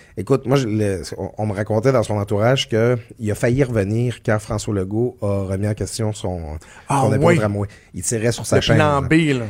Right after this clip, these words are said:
Speaker 1: Ouais, ouais, ouais, c'est ça. Quand il a parlé de plan B, là, Régis Labaume tirait sur sa chaîne, là. Il a fallu qu'il se promène les médecins puis, euh, tout,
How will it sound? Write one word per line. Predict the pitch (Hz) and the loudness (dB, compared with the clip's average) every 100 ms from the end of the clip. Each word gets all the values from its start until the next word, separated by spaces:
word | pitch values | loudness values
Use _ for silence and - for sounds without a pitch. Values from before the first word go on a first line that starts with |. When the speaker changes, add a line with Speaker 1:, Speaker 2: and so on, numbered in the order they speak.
| 87 | -4
Speaker 1:
Ouais, | 104 127 | 2 6
ouais, | 127 | 6
ouais, | 123 | 6
c'est | 107 | 4
ça. | 107 | 0
Quand | 110 | 4
il | 127 | 4
a | |
parlé | 117 120 | 4 2
de | |
plan | 120 117 101 | 4 2 4
B, | 123 | 4
là, | 127 120 | 4 4
Régis | 107 98 | 2 0
Labaume | 117 107 117 | 0 2 0
tirait | 117 104 | 0 -2
sur | 110 - | -2 -2
sa | 95 | -2
chaîne, | 90 123 123 | 0 0 0
là. | 117 | 2
Il | 110 | 2
a | |
fallu | 98 110 | 0 -2
qu'il | - | -4
se | |
promène | - 117 101 110 113 110 | -6 -6 -4 -2 0 0
les | 110 | 0
médecins | 113 110 - 131 127 | 2 0 0 0 0
puis, | 127 104 | 0 0
euh, | 98 95 | 2 0
tout, | 113 | 0